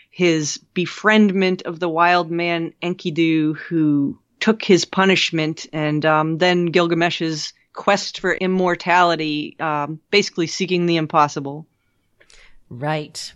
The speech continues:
Speaker 2: We talked about the seeking the impossible in the Picatrix and Agrippa, as well as the armored,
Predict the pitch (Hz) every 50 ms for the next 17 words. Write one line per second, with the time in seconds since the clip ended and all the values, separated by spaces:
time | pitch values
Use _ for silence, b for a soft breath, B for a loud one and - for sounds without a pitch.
0 | 160 156 160 160 - 180 165 165 170 - 147 151 143 143 143 - - _ _ _
1 | - 131 156 151 147 143 135 - - - _ _ b b b b b b - -
2 | - 247 226 - 220 185 185 180 170 170 170 165 - 185 165 170 165 - 160 165
3 | 170 160 170 135 151 156 160 156 151 - - 180 170 190 - - - 170 160 156
4 | - - - - - 165 165 165 160 160 160 170 160 139 - 165 151 - - 156
5 | 156 180 220 254 220 - 156 143 165 160 156 160 160 160 156 151 - - B B
6 | B B B B B B B 156 160 156 156 - - 185 202 202 190 190 185 180
7 | 175 175 160 - - -